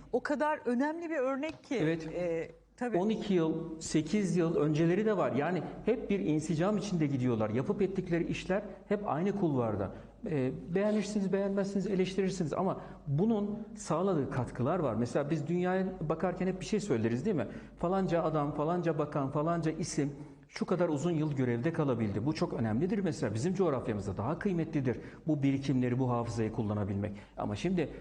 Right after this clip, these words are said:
Speaker 2: ekonomi bürokrasisinin, ekonomiyi yöneten bakanların aynı hafızaya sahip olduğunu söylemek mümkün mü?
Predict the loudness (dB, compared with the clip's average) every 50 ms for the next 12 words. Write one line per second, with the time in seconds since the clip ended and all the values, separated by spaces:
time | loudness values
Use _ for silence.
0 | -14 -6 -4 -4 -2 0 0 2 2 2 2 2 2 2 2 2 0 -2 -2 -2
1 | -2 0 0 0 0 -2 -2 -2 0 0 0 0 0 0 0 0 0 0 0 0
2 | 0 0 0 0 0 0 2 2 2 2 0 0 -2 -6 -10 -12 -14 -16 -10 -6
3 | -2 0 2 2 2 2 2 2 0 0 -2 0 0 0 0 0 0 0 0 0
4 | 0 0 0 0 0 -2 0 2 2 2 2 2 0 0 0 0 -2 0 -2 -4
5 | -2 -2 -2 -2